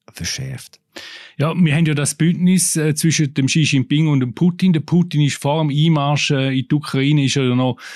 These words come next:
Speaker 2: beim seinem chinesischen Kollegen auf Besuch gegangen. Also sie haben sich getroffen auf der Tribüne bei der Eröffnung der Olympischen Spiele und der,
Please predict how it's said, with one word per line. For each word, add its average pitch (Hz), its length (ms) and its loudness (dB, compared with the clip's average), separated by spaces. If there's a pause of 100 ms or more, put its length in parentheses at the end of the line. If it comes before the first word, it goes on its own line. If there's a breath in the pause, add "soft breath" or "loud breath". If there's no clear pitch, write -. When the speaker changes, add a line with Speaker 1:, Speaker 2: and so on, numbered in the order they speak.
(200 loud breath)
Speaker 2:
beim 135 280 2
seinem 131 200 0
chinesischen 135 580 -2
Kollegen 135 420 -2
auf 117 120 -6
Besuch 170 340 -2
gegangen. 165 500 0
Also 127 300 -2
sie 131 140 -2
haben 120 80 -2
sich 123 120 -2
getroffen 139 360 -4
auf 135 100 -4
der - 100 -16
Tribüne 135 460 0
bei 127 160 -2
der 117 260 -6
Eröffnung 131 320 -2
der 127 140 -2
Olympischen 123 500 0
Spiele 160 480 0
und 135 160 0
der, 120 120 0